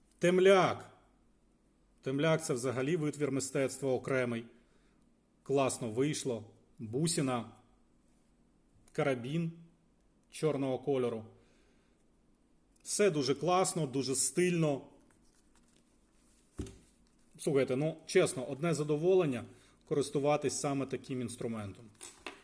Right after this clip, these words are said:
Одне задоволення. Дуже круто виглядає.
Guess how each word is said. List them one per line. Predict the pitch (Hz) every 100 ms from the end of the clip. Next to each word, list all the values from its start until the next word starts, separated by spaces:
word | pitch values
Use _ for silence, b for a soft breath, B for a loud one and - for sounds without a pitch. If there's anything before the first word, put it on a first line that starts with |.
| B - -
Одне | 135 120 156 165
задоволення. | 143 127 117 107 101 101 - _ - - - _ _ _ _ _ - - - - - - - _ - - - - - _ _ _ _ _ _ _ _ _ _ _ _ _ _ _ _ - _ _ -
Дуже | 127 180 151
круто | 156 143 127 120
виглядає. | 107 110 110 98